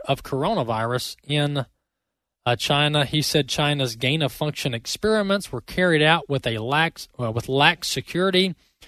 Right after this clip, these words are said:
which led to a leak at the Wuhan lab.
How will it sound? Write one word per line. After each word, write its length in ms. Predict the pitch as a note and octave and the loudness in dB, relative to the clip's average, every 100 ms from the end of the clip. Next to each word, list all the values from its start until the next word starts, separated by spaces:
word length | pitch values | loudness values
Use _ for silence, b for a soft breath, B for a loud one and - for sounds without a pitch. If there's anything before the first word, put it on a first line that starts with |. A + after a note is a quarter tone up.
| b b | b b
which 260 | C#3 C#3+ - | 2 2 2
led 300 | C#3 D3+ D3 | 4 4 2
to 180 | - B2+ | -2 -2
a 60 | |
leak 400 | A#2 C3 E3+ - - _ _ _ | 0 0 0 -2 -16 _ _ _
at 220 | C3+ C3+ - B2 | 0 0 -2 -6
the 120 | A2 | 0
Wuhan 560 | B2+ D3 B2 C3 A#2+ | 2 2 2 0 -2
lab. 400 | A#2 C3+ D3+ D3 | -2 2 2 2